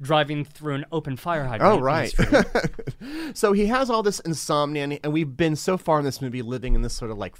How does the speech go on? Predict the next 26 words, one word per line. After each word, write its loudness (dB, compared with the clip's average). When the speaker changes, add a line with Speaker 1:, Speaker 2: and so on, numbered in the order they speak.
Speaker 2:
filth, -6
right? -4
Well, 0
then 0
the 0
next -4
day, 0
as -10
he's -8
driving, -6
you -6
know, -8
and -10
he's -6
driving 0
around -4
during -2
the -4
day, -2
he's -4
up -2
around 2
sixty-third -2
and -6
Broadway, -4
so -2